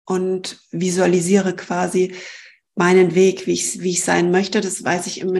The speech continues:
also weiß ich mittlerweile sehr, sehr gut. Ähm, das darf sich aber auch bei mir immer wieder verändern und das visualisiere ich und dann gucke ich, was für Gefühle kommen.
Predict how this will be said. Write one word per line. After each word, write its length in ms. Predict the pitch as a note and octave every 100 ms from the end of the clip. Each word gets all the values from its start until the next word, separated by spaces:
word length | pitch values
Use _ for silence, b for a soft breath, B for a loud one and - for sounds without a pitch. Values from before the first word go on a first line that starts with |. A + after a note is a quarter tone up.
| F3+ -
also 300 | - E3 E3+
weiß 200 | E3+ E3+
ich 180 | E3+ -
mittlerweile 480 | F#3+ F#3+ F3 E3+ E3+
sehr, 220 | F3 E3+
sehr 200 | F3 F3
gut. 280 | F#3 A3 A3 B B B B _ -
Ähm, 760 | F#3+ F#3 G3 G3 G3 G3 G3+ _ - -
das 180 | F#3
darf 180 | - E3+
sich 220 | - F#3
aber 140 | - E3+
auch 80 | E3+
bei 120 | E3+
mir 200 | F3+ F3+
immer 180 | F3 E3+
wieder 160 | E3+
verändern 600 | E3+ C#3+ E3 F#3 G#3 B3 -
und 440 | F#3 F#3 F#3 F3 B B B B B _ _
das 280 | - F3+ -
visualisiere 640 | G3 F3+ G3 F#3+ F#3+ A#3 G3+
ich 120 | F3
und 60 | F3
dann 140 | F3
gucke 200 | G#3 G3+
ich, 100 | G3+
was 120 | G3+
für 140 | - -
Gefühle 360 | G3+ A3+ F#3
kommen. 420 | - - - G#3